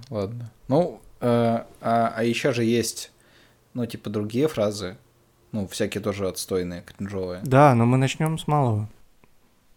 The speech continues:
Speaker 2: Понимаешь, можно, можно долго обсуждать, как отменить весь патриархат, а можно начать с фразы "мужчина — голова, женщина — шея".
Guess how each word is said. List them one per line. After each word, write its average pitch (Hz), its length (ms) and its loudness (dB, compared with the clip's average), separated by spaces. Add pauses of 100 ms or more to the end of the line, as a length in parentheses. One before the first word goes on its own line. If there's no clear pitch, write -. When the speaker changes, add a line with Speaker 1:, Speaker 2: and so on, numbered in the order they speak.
(1040)
Speaker 2:
Понимаешь, 143 320 2
можно, 135 460 4
можно 139 300 2
долго 147 280 4
обсуждать, 131 540 4
как 127 260 2
отменить 127 400 2
весь 151 180 2
патриархат, 120 640 0
а 110 40 2
можно 113 640 2
начать 113 360 0
с - 60 -12
фразы 117 360 0
"мужчина — 113 380 0
голова, 113 300 0
женщина — 117 420 -2
шея". 135 280 -8